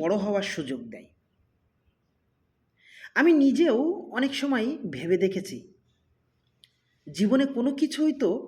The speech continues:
ঠিক মতো হয় না। তাহলে কি আমি ভুল করছি? কিন্তু ঠিকই পরে বুঝি,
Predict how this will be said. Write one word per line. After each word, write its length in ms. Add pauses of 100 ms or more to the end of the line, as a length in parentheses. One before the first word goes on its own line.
(280)
ঠিক 240
মতো 240
হয় 320
না। 80 (1600)
তাহলে 280
কি 160
আমি 200
ভুল 240
করছি? 400 (1500)
কিন্তু 240
ঠিকই 360
পরে 300
বুঝি, 420